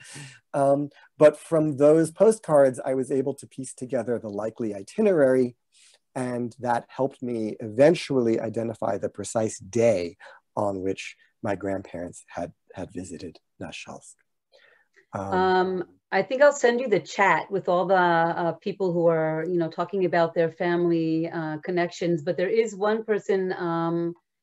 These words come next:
Speaker 2: it's lost 'cause everybody keeps adding now, but someone actually wrote that they're, they're inspired by your research and they're gonna go research their family from, uh, Riga. What I would like to do now, Glenn, is maybe you can introduce,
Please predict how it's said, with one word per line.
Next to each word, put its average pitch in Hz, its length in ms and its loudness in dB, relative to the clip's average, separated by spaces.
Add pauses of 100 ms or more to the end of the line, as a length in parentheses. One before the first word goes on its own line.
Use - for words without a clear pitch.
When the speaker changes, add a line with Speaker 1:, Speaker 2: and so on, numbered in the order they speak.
(140)
Speaker 2:
it's - 200 -10
lost 196 340 4
'cause - 140 -2
everybody 190 280 0
keeps - 240 -12
adding 202 300 0
now, 160 240 0
but 170 220 -2
someone 190 360 2
actually 190 360 -4
wrote 180 240 0
that 175 180 0
they're, 180 360 -8
they're 180 180 -4
inspired 180 720 2
by 160 400 0 (340)
your 214 340 6
research 175 600 2
and 170 260 0
they're 170 220 0
gonna 175 160 2
go 165 380 2
research 165 600 -4
their 190 200 0
family 165 400 -2
from, 151 420 -6 (500)
uh, 147 520 -6
Riga. 165 500 -2
What 180 160 -2
I 175 180 2
would 190 360 4
like 269 160 4
to 233 100 -6
do 175 240 2
now, 165 240 0
Glenn, 170 320 -2
is 170 100 0
maybe 185 260 -2
you 190 120 -10
can 190 160 -4
introduce, 196 840 -4